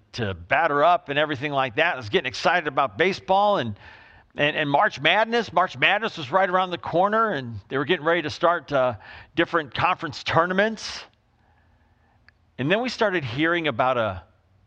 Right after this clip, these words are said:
a virus in China. And at first,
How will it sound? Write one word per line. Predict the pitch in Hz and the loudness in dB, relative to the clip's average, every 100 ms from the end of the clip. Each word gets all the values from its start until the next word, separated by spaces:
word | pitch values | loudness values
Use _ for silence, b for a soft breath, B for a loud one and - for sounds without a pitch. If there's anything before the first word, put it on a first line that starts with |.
| _ _ _ - | _ _ _ -14
a | 95 | -4
virus | 131 143 98 78 - - - _ _ _ _ _ _ _ _ _ _ _ _ - | 0 0 -2 -12 -16 -18 -20 _ _ _ _ _ _ _ _ _ _ _ _ -10
in | 113 110 98 92 - _ _ | -6 -4 -6 -10 -16 _ _
China. | - 156 180 104 - - _ _ _ _ _ _ _ _ B B B B | -12 -4 -4 -4 -8 -16 _ _ _ _ _ _ _ _ B B B B
And | 214 226 | 2 2
at | 220 | 2
first, | 226 233 - - | 2 2 0 -10